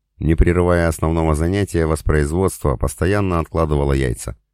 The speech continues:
Такой чести до сих пор не удостаивался никто, и королева хотела ответного хода Ютала. «Я приветствую королеву многочисленной цивилизации и желаю процветания».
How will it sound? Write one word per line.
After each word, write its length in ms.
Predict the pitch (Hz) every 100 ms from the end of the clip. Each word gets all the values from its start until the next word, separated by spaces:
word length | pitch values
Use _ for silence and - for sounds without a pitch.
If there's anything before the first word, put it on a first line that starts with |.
| _ _ _ _ _ _
Такой 360 | 101 - 113
чести 420 | 98 - 123 - 110
до 140 | 95
сих 220 | - 101
пор 240 | - 113 104
не 80 |
удостаивался 800 | 101 92 90 - 98 95 90 -
никто, 440 | 85 82 - 87 65 _ _ _ _
и 140 | - 69
королева 560 | - 64 64 85 117
хотела 520 | 117 110 - 117 110 101
ответного 480 | - 82 - 85
хода 320 | 80 - 71 69
Ютала. 460 | 64 - 60 55 - _ _ _ _ _ _ _ _ _ _
«Я 260 | 67 71 80
приветствую 640 | - 85 95 - - 92
королеву 560 | - 87 85 92 95 95
многочисленной 800 | 90 87 85 - 104 90 90 85
цивилизации 920 | - 85 82 90 98 - 85 69 65
и 220 | - 87
желаю 360 | 80 90 95
процветания». 720 | 87 87 - 85 82 65 57